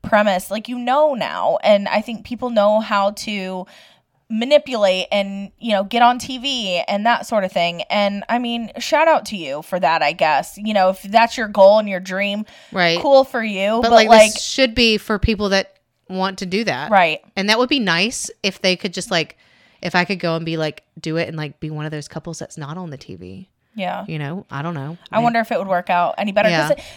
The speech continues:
Speaker 1: I have a feeling that they do follow other couples, but I just wonder how much they follow them. Like, is there a point where they cut it off and they're like, "Okay, we're done with this. We're gonna drop you from," 'cause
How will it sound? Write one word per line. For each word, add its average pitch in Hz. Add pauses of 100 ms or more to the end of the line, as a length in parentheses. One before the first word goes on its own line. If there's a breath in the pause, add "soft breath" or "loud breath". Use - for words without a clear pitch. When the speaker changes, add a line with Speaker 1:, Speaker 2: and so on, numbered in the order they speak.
Speaker 1:
I 302
have 320
a -
feeling 262
that 220
they 202
do 208
follow 190
other 247
couples, 254 (320 loud breath)
but 202 (440)
I 220
just 208
wonder 190
how 190
much 170
they 208
follow 214
them. 220
Like, 190
is 190
there 180
a 170
point 190
where 185
they 180
cut 175
it 175
off 170
and 185
they're 175
like, 160
"Okay, 175
we're 175
done 170
with 165
this. 170
We're 175
gonna 170
drop 165
you 165
from," 170
'cause -